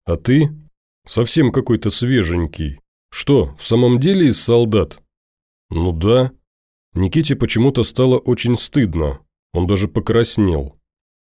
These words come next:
«Смешно. Короче говоря, червь и сам всё поймёт. Ты ему будешь нужен, из тебя проводник выйдет.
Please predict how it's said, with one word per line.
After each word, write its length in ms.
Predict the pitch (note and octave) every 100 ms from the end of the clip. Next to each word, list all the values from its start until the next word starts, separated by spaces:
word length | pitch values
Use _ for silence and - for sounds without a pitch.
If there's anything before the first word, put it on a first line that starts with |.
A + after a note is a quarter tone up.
| _ -
«Смешно. 840 | - G#2+ B2 - G#2 G2 F2 - _ _ _ _ _
Короче 340 | - C3 D3+ C3
говоря, 540 | B2+ C3 D3 D#3+ A2+ _ -
червь 360 | - D#3+ D3+ -
и 60 | C3
сам 280 | - C3
всё 180 | G2+ F#2+
поймёт. 560 | D2+ G#2 A2+ G#2 D#2+ - _ _ _ -
Ты 80 | B2
ему 220 | C#3 C#3
будешь 400 | C3 C3 C#3 -
нужен, 500 | D3 C#3+ F#2 D#2 C#2 _ _ -
из 140 | F#2+
тебя 240 | G#2+ A2+ A#2
проводник 680 | G#2+ A#2 A#2+ A#2+ A#2+ -
выйдет. 500 | F#2 F#2+ D#2+ D2+ -